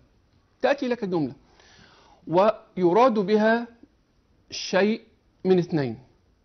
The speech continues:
أن أكني عن، بهذه الجملة عن صفة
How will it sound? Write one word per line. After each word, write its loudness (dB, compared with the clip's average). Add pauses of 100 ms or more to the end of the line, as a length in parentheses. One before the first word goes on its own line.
(1700)
أن 2 (560)
أكني 4 (640)
عن، -2 (380)
بهذه 0
الجملة 2
عن -2
صفة -4